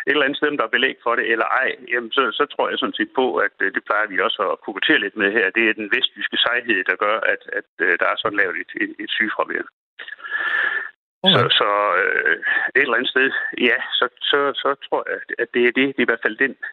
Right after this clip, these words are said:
Speaker 1: det er i hvert fald det, jeg oplever omkring, hvor alle vores medarbejdere, de, de, de kommer, når de kan. Der er ikke nogen, der sådan ligesom, øh, siger, "Jamen, det,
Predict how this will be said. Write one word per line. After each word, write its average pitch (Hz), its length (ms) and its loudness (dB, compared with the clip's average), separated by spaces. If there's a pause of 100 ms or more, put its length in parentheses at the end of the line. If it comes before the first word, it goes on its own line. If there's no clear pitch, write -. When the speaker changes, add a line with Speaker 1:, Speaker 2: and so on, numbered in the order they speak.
(140)
Speaker 1:
det - 80 0
er 110 80 4
i 110 40 -6
hvert 113 140 -10
fald - 140 -4
det, 139 100 4
jeg - 160 2
oplever 90 360 0 (200)
omkring, 117 300 -2 (360)
hvor - 180 -10
alle 131 200 2
vores 101 200 -2
medarbejdere, 107 500 0 (100)
de, 117 60 -2 (220)
de, 127 100 2 (560)
de 117 60 2 (100)
kommer, 147 220 -2 (100)
når 110 120 2
de 107 140 -6
kan. 104 120 2 (220)
Der 120 80 2 (100)
er 113 120 2
ikke - 200 -6
nogen, 117 180 2
der 95 100 2
sådan 104 240 -4
ligesom, 107 180 2 (960)
øh, - 280 -4 (1500)
siger, 113 240 4
"Jamen, 92 220 -2 (300)
det, - 80 -6